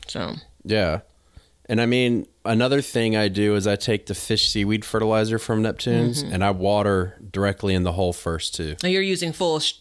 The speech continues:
Speaker 1: oh, in the hole first. You're using full strength at that point, right? 'Cause these are like
Speaker 2: Well, it's al-, it's always diluted. I
Speaker 1: Mm-hmm.
Speaker 2: mean, you don't pour it directly and you just follow the directions. But I give it a little, a little juicing.
Speaker 1: <laughs> Mm-hmm.
Speaker 2: Um,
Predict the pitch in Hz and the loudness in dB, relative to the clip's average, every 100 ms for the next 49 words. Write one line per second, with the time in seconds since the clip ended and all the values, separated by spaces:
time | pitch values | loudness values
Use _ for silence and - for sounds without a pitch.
0 | - 196 190 175 185 170 196 165 82 - | -4 -2 0 -2 0 -2 -2 -4 -4 -4
1 | 175 170 160 151 170 156 143 180 156 139 | -2 0 -2 -4 -2 -2 -2 -2 -4 -4
2 | 143 139 - 123 - 135 107 156 151 156 | -4 -6 -4 -6 -4 -4 -4 -4 -2 -2
3 | 147 143 131 - 151 147 135 - - 127 | -2 -2 -4 -4 0 2 4 2 0 0
4 | - - 135 135 127 110 101 87 104 98 | -2 0 2 4 4 4 0 0 0 2
5 | 98 87 87 95 101 104 - - 95 82 | 4 2 2 2 2 0 -4 -2 -2 0
6 | 92 90 90 90 90 90 92 - 92 90 | -2 -2 -2 -2 -2 0 -2 0 2 2
7 | 87 82 87 90 - 85 82 87 - - | 2 0 0 0 0 -2 -2 -4 -10 -20
8 | - - - - 98 101 101 113 104 101 | -20 -16 -16 -4 0 0 2 0 2 2
9 | 101 104 98 95 - - 107 107 104 90 | 2 2 2 0 -4 -6 0 2 2 0
10 | 98 104 - 104 98 107 - 160 156 190 | 0 0 0 0 0 -2 -4 -2 0 0
11 | 214 226 220 202 185 95 110 | 0 0 2 2 2 2 -2